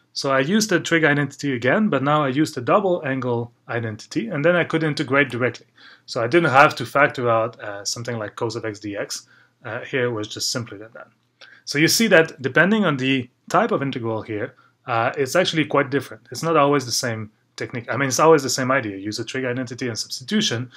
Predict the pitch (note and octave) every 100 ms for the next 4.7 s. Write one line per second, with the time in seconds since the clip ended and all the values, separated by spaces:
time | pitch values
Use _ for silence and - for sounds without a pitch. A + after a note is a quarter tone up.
0 | - _ A2 A#2+ F#3+ - E3+ E3 D3+ D3
1 | C3 D3 C3+ - A2+ C#3+ F3+ F#3 - A#2+
2 | B2+ B2 B2 B2 A2 F#2+ - - - A#2+
3 | A2 - - E3+ F3+ - _ _ _ -
4 | F#3 E3+ C#3 G#2 G#2 -